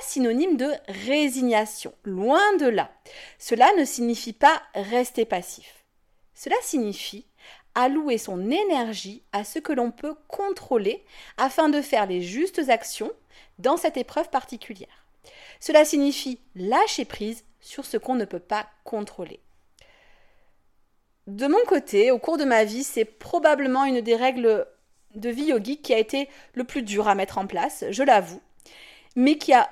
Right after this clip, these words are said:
aussi été la plus libératrice, parce qu'elle permet de lâcher prise. Or, rien de plus difficile que le lâcher prise, euh, notamment pour un sportif, et surtout quand on nous dit « lâche prise, lâche prise ».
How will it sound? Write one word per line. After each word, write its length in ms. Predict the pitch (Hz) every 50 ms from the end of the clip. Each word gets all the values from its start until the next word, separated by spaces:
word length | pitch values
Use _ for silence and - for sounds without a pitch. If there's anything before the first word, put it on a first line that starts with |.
| - _ -
aussi 380 | - 285 320 320 - - 320
été 560 | 311 269 277 - - 269 254 262 285 302 277 -
la 200 | - 226 233 220
plus 260 | 220 - - - 311 302
libératrice, 880 | 277 269 226 247 247 233 220 214 - - - 151 - - - - - - _
parce 200 | - 214 - -
qu'elle 160 | - 247 240
permet 420 | - - 320 320 302 277 247 262 277
de 140 | 226 226 226
lâcher 440 | 214 208 220 220 220 220 - -
prise. 360 | - - - - - - - _ _ _ _ _ _ _ - - - - _ _
Or, 340 | - 226 208 233 254 - - - -
rien 320 | 185 196 226 233 285 349 415 427 381
de 100 | 302 330
plus 220 | - - - 302
difficile 600 | 240 226 247 254 - 240 208 - - 240 247 247 -
que 340 | - - 214 220 233 247 254 - -
le 160 | 208 202 196
lâcher 400 | 190 220 247 320 381 - 294 214
prise, 540 | - - - 180 180 202 247 254 - 180 - - - - - - - - -
euh, 60 | - - - -
notamment 380 | 202 220 226 226 254 254 262 262
pour 180 | 254 269 226 208
un 80 | 208
sportif, 500 | - - 233 208 - - - 359 381 -
et 140 | 320 339 330 - - - - -
surtout 640 | - - - - - 339 320 - - 330 339 359 359
quand 300 | 359 - 302 311 302 330
on 60 | 311
nous 120 | 277 269 240
dit « 320 | 214 240 247 262 294 - -
lâche 380 | 196 220 254 320 403 427 - -
prise, 520 | - - - 370 370 339 277 196 180 180 139 - 160
lâche 320 | 160 160 196 277 415 403 -
prise ». 540 | - - 294 330 330 277 220 180 170 -